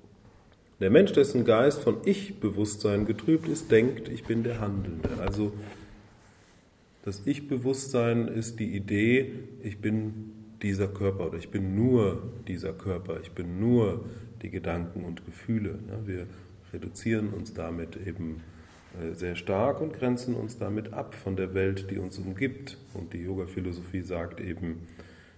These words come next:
ähm, ja, ich bin nicht dieser Körper, sondern ich bin das Gewahrsein, welches dem Körper und der Welt, die mich umgibt, zugrunde liegt. Und je mehr ich aus diesem Bewusstsein dieses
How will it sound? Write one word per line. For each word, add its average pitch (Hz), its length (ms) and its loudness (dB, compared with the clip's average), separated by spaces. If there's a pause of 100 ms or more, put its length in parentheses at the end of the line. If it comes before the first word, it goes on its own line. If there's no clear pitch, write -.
(240)
ähm, 82 340 -6 (880)
ja, 85 160 -10 (200)
ich - 80 -20
bin 120 260 0
nicht 101 300 0
dieser 90 240 -4
Körper, 85 480 -4
sondern 85 360 -4
ich - 120 -14
bin 92 400 -2 (720)
das - 240 -8
Gewahrsein, 107 840 0
welches 95 580 -4 (300)
dem 80 140 -12
Körper 120 640 0 (100)
und 95 140 -8
der 85 140 -6
Welt, 92 380 -2
die 87 80 -6
mich 87 240 -8
umgibt, 90 440 -4 (100)
zugrunde 101 560 -2
liegt. 85 420 -8
Und 87 220 -8
je 85 80 -6
mehr 92 280 2
ich - 220 -8 (500)
aus 87 220 -6
diesem 85 280 -10
Bewusstsein 85 800 -4 (420)
dieses 85 360 -10